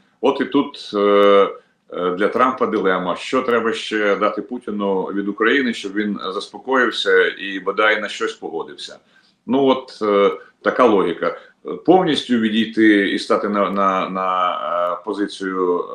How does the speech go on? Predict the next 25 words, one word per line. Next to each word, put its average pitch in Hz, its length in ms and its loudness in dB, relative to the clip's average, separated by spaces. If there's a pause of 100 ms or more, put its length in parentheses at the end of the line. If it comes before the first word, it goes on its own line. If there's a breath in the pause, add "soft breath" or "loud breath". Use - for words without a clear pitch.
(800 soft breath)
е, 82 60 -6
е, 90 100 -2
Путіна 95 420 -4
Трамп 170 300 -2
теж 127 240 4
не 110 80 -4
може, 98 500 -2
тому 107 180 -2
що 110 180 -2
він 104 180 0
не 104 100 2
один, 113 400 2
він, 98 340 0
е, 87 320 -2
є 98 120 2
лише 95 240 -2
частиною 98 500 -4
політичного 90 720 -10 (240 soft breath)
процесу, 123 760 0 (320 loud breath)
е, 90 300 0
процесу 110 640 2
в - 80 -10
США 98 260 0
складного, 127 800 0 (420 loud breath)
е, 87 60 -4